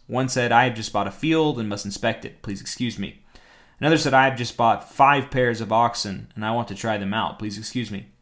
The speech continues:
Another said, "I just got married, so I can't come." <laughs> I think the guy in verse twenty is the only one that's honest. He said, "I got married. My wife tells me where to go now, and she says I can't come to your party." <laughs> I love that. Um, verse twenty-one. Uh,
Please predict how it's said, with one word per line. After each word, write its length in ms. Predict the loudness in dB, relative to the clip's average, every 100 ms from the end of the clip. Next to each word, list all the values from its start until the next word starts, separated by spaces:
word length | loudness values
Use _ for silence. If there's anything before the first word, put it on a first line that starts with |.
| -8
Another 220 | -4 -4
said, 180 | -4 -6
"I 100 | -6
just 200 | -6 -2
got 140 | -2
married, 380 | 0 -2 -4 -6
so 120 | -4
I 80 | -4
can't 240 | -4 -10
come." 260 | -10 -10 -12 _ -10 -4
<laughs> 580 | -4 -4 -18 -20 -10 0
I 180 | 2
think 160 | 4 0
the 80 | 2
guy 140 | 2
in 100 | 2
verse 180 | -2 -4
twenty 240 | -4 -4
is 100 | -2
the 60 | -4
only 120 | -4
one 100 | -4
that's 140 | -4 -4
honest. 340 | -6 -6 -8
He 80 | -6
said, 160 | -4
"I 80 | -2
got 180 | 0 -2
married. 480 | 0 0 0 -4 -8
My 100 | -4
wife 300 | 0 0 -2
tells 180 | -6 -6
me 100 | -6
where 100 | -8
to 80 |
go 160 | -8 -8
now, 180 | -6 -8
and 80 | -6
she 140 | -6
says 180 | -4 -4
I 100 | -6
can't 220 | -6 -8
come 160 | -8 -8
to 60 |
your 140 | -10 -10
party." 420 | -10 -10 -14 _ -12 -6
<laughs> 300 | -6 -6 -10
I 60 |
love 240 | -8 -6 -6
that. 220 | -10 -10 -20 -20 -20 -20 -6
Um, 560 | 0 2 0 -2 -8 -16 -20 _ _ _ _ _ _ _ _ _ -6 0
verse 240 | 0 0
twenty-one. 540 | -2 -2 -4 -8 -12 -16 -20 -20 -20 _ -6
Uh, 240 | -6 -6